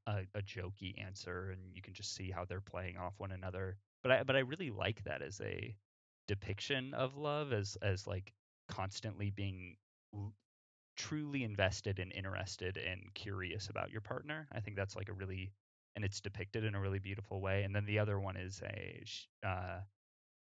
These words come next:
uh, Mandy is describing this, uh, traumatic experience where, th-, like, a neighbor brought over a pillowcase full of starlings, of baby starlings, and tells,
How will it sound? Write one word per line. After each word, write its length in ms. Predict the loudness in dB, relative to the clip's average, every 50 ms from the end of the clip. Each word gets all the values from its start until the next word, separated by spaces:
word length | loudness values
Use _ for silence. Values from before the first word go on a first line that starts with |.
| _ 0
uh, 160 | 2 2 2 2
Mandy 440 | 2 4 6 6 6 4 4 2 2
is 120 | 0 -2
describing 920 | -4 -6 -8 -4 0 2 2 4 4 4 2 0 0 -2 -4 -8 -12 -16 -18 _ -10 -6
this, 320 | -4 -4 -4 -4 -6 -6 -4
uh, 200 | -4 -4 -4 -4 -4
traumatic 560 | -6 -6 -4 -2 0 2 2 2 2 0 -2
experience 720 | -4 -8 -10 -10 -8 -6 -4 -2 -2 -2 -4 -8 -12 -12 -8
where, 420 | -4 -4 -2 -2 -2 -4 -6 -8 -12 _ _ _ _ _ _ _ _ _ _ -8
th-, 140 | -6 -6 -4 -4 -4 -4
like, 200 | -2 -2 -2 0
a 60 | 0
neighbor 500 | 0 0 2 2 4 4 4 4 2 0
brought 300 | 0 2 4 4 4 4
over 400 | 2 0 -2 -2 -2 -2 0 0 -2
a 80 | -2
pillowcase 680 | -2 -2 -2 0 0 0 0 -2 -4 -6 -6 -6 -6 -6
full 220 | -6 -4 -4 -2
of 100 | -4 -4
starlings, 760 | -6 -6 -4 -2 0 0 0 0 -2 -6 -8 -8 -10 -8 -8
of 100 | -6 -4 0
baby 260 | 0 0 0 -2 -4
starlings, 640 | -4 -2 0 0 2 0 0 -2 -2 -4 -4 -6 -6
and 120 | -6 -6 -4
tells, 420 | -2 -2 -2 -2 -2 -4 -6